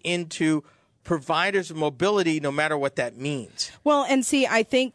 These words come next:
Speaker 2: by them keeping their finger on the pulse and understanding that the times are changing, what the consumer is looking towards in the future, it's imperative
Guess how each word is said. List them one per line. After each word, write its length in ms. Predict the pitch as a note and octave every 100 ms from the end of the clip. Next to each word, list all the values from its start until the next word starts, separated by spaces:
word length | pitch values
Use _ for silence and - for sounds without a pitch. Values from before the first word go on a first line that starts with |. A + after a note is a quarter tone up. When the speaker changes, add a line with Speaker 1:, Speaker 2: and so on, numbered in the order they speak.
| -
Speaker 2:
by 160 | G3+ G#3
them 260 | G#3 G3+
keeping 540 | - A3+ - G3 F3 D3+
their 280 | E3 D3+ F#3
finger 340 | F3 G3 F#3 E3
on 240 | F3+ G3+
the 80 | G#3
pulse 540 | E3+ - D3 - - - _ _
and 160 | - G#3
understanding 800 | G#3+ G3+ - G#3+ A3+ A#3+ G#3+ E3
that 140 | D#3+
the 80 | F#3
times 300 | - F#3+ F3+
are 260 | F#3 G3 G#3
changing, 560 | - E3 C#3 B2+ G#2+
what 160 | E3+ F3+
the 80 | G#3+
consumer 680 | G#3 - - A3+ A#3 G#3+ G3+
is 260 | F3+ C#3+
looking 380 | F3+ G#3+ A3+ G3
towards 420 | - F#3 E3 D#3+ - _ _ _
in 180 | G#3+ A#3
the 80 | A#3
future, 460 | - F3 - D3 -
it's 200 | F#3+ G#3+
imperative 800 | F#3+ - - C4+ E4 A3 B2